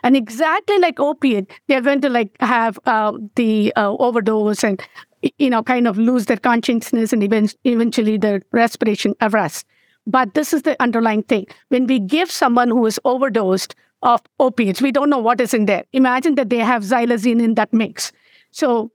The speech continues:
once you give naloxone to revive them back, you know what is happening is it helps the opiate part of it. So if they did use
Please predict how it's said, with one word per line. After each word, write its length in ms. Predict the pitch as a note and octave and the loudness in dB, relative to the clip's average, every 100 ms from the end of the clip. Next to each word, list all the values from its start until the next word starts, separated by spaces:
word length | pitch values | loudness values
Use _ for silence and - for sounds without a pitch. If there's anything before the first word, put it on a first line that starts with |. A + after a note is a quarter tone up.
| - | -8
once 440 | G#3 B3+ D4+ D#4+ | -2 0 0 -2
you 120 | F4 | -2
give 180 | A#3+ D#4 | 0 -2
naloxone 800 | A#3+ A#3 A3 A3 - - F#3+ - | 0 0 0 -2 -2 -4 -2 -2
to 120 | - | -2
revive 420 | A#3 A#3+ C4 C#4 G#3 | -2 0 0 0 -2
them 200 | A3+ F#3+ | -2 0
back, 380 | A3 G3 - - _ _ _ _ _ _ | 0 -2 -10 -20 _ _ _ _ _ _
you 80 | C#4 | 0
know 100 | F4+ | 0
what 200 | F4+ E4+ | 2 0
is 100 | E4+ | -2
happening 480 | C#4 C4+ - B3+ A3+ | -2 -2 0 0 2
is 260 | G#3+ G#3+ - - | 2 -2 -6 -2
it 120 | D4 | 0
helps 360 | A#3 D4+ F4+ - | 0 -2 -2 -4
the 120 | D4+ - | -6 -2
opiate 460 | D4 - D#4+ A#3 | -2 0 -2 -2
part 220 | C4+ B3 | 0 0
of 180 | A3 F#3+ | 0 -2
it. 140 | G#3+ - | -4 -6
So 240 | - - B3 | -4 0 0
if 100 | A3 | 0
they 220 | B3+ B3 | 0 0
did 260 | F#3+ C4+ A#3+ | 0 0 2
use 340 | C4 C#4 B3 | 2 0 -4